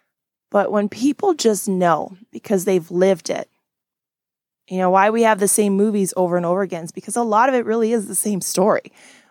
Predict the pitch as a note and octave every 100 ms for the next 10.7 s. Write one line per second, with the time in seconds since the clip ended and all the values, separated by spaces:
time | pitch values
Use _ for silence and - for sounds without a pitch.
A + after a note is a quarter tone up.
0 | _ G#3 G3+ - - G#3+ G#3+ A3 A3 -
1 | _ - - - - A3+ G#3+ G#3+ G3 F3
2 | F3 - A3+ A3 D#3+ D#3 - _ _ _
3 | A#3+ B3 B3+ D#4 - - A3+ B3 C4+ B3+
4 | G#3 F3 D#3+ D#3+ - - A3+ D#4 C4 F#3
5 | F3+ E3+ - - E3 E3+ A3 B3 G#3+ E3+
6 | D#3 - - _ _ _ _ _ _ _
7 | - G#3 F#3+ G3+ G#3+ A3+ - F#3+ - A3
8 | A3 F#3+ F3 - - G3+ F#3 - G3 F3+
9 | - - D#3+ E3 A3+ D4 C4 G3 F3 F#3
10 | - F3 - G3 F3+ E3